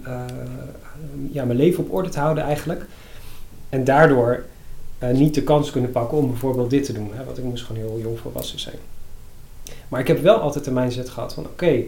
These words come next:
wat zie ik om me heen gebeuren? Wat, wat vind ik daarvan?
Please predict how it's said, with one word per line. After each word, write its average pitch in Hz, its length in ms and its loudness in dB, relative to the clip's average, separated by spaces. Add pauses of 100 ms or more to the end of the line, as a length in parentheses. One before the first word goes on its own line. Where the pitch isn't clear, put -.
(260)
wat 139 200 -2
zie 180 100 2
ik 170 60 -2
om 156 80 4
me 147 60 6
heen 143 100 4
gebeuren? 202 580 -2 (760)
Wat, 151 280 2 (420)
wat 147 140 -2
vind 185 160 2
ik 180 80 0
daarvan? 175 440 0